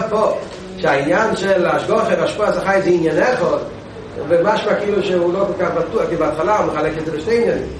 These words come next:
ואחר כך הוא אומר בסוגריים שבאמת זה עניין אחד, אחר כך עוד פעם הוא מחלק את זה לשני דברים. אה? באמת יש מהרבה ב-, בסיכס,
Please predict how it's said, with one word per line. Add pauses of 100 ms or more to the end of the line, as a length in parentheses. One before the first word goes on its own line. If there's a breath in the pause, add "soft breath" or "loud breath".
(320)
ואחר
כך
הוא
אומר (140)
בסוגריים
שבאמת
זה
עניין
אחד, (580)
אחר
כך
עוד
פעם
הוא
מחלק
את
זה
לשני
דברים. (920)
אה? (1000)
באמת
יש
מהרבה
ב-, (200)
בסיכס,